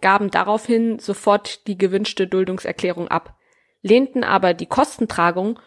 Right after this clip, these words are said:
für das Gerichtsverfahren ab. Sie führten an, dass sie noch im Dezember zweitausendneunzehn die Duldungserklärung auf den Postweg zur Vermieter gesendet ha-,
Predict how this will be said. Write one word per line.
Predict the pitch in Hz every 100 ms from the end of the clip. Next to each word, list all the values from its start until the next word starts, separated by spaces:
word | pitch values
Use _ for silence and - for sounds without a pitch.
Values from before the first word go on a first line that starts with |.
| _
für | - 190
das | 190 -
Gerichtsverfahren | - 180 202 - - 175 160 165 160
ab. | 147 - - _ _ _ _ _ _ _ _ _ _ _ _
Sie | - 262
führten | - 269 277
an, | - 220 247 -
dass | 208
sie | -
noch | 208 208
im | 208
Dezember | 196 196 240 247 185
zweitausendneunzehn | - 180 180 180 175 170 185 - 208 - - -
die | 196
Duldungserklärung | 220 233 220 - - 196 185 202 202
auf | - 185 190
den | - 185
Postweg | 190 214 - - 165 -
zur | - 196
Vermieter | 190 196 196 170
gesendet | 156 160 156 160 -
ha-, | -